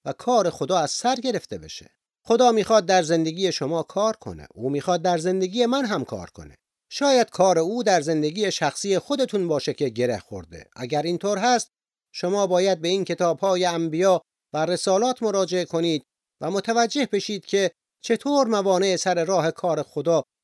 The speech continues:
باعث توقف کار او شده و بعد با تطبیق اونها با کار خدا در زندگی شخصی خودتون می‌تونید موانع رو رفع کنید تا خدا بتونه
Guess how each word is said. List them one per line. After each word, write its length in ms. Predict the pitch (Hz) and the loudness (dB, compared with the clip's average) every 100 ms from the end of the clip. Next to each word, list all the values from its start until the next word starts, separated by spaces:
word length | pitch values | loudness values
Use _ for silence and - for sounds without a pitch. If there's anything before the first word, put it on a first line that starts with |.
| _ | _
باعث 340 | 143 165 180 175 | -4 -2 -2 -4
توقف 560 | - 170 180 - 240 | -4 -2 -2 -2 -4
کار 360 | 180 - 156 123 | -4 -2 -4 -4
او 180 | 151 214 | -6 -8
شده 320 | - 92 - _ _ | -10 -12 -14 _ _
و 80 | 117 | -4
بعد 280 | 156 185 165 | 2 2 2
با 120 | 185 | 0
تطبیق 500 | - 175 - 247 185 | 0 -2 -2 -6 -2
اونها 380 | 190 170 165 185 | 0 0 0 2
با 140 | 175 | 2
کار 360 | 170 247 240 208 | 0 0 0 0
خدا 340 | - 170 208 | -2 -2 0
در 160 | 185 180 | 0 0
زندگی 520 | 156 170 165 165 175 | -2 -4 -4 -4 -6
شخصی 460 | - 165 - 180 160 | -4 -4 -6 -6 -4
خودتون 520 | 254 214 190 185 147 _ _ _ - | -2 -2 0 -2 -2 _ _ _ -8
می‌تونید 440 | 247 190 185 151 | -4 0 0 0
موانع 440 | 151 143 135 170 | -2 0 0 0
رو 140 | 143 120 | -2 -4
رفع 280 | 170 202 - | -6 -8 -12
کنید 440 | 101 78 _ _ _ _ _ _ _ - | -16 -16 _ _ _ _ _ _ _ -6
تا 160 | 139 | -4
خدا 320 | 131 139 180 156 | -2 -2 0 0
بتونه 520 | 220 - 185 180 | -2 -2 0 0